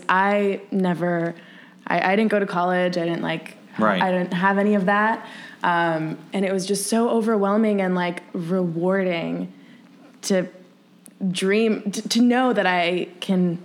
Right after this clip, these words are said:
Speaker 1: use this.
Speaker 2: What kind of, what
Speaker 1: <laughs>
Speaker 2: kind of, like, what were some of the resources they had?
Speaker 1: Yeah, so we had, um, basically, I mean, the whole building. So the building is the Logan, um,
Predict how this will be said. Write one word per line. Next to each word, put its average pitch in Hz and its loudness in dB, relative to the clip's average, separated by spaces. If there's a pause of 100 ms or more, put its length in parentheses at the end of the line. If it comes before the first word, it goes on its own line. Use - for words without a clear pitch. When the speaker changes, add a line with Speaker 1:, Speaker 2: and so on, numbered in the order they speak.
(260)
Speaker 1:
use 226 2 (200)
this. 170 -2 (720)
Speaker 2:
What 170 4
kind 214 4
of, 160 4
what 165 4
Speaker 1:
<laughs> 180 2
Speaker 2:
kind 175 6
of, 135 0
like, 135 4
what 127 4
were 127 0
some 135 0
of 127 4
the 117 4
resources 107 0
they 95 -2
had? 92 0 (280)
Speaker 1:
Yeah, 269 4
so 262 0
we 254 4
had, 294 0
um, 190 2 (580)
basically, 220 -2
I 220 0
mean, 202 2
the 196 2
whole 196 0
building. 180 0
So 196 0
the 185 0
building 202 2
is 190 0
the 175 0
Logan, 175 0
um, 160 -2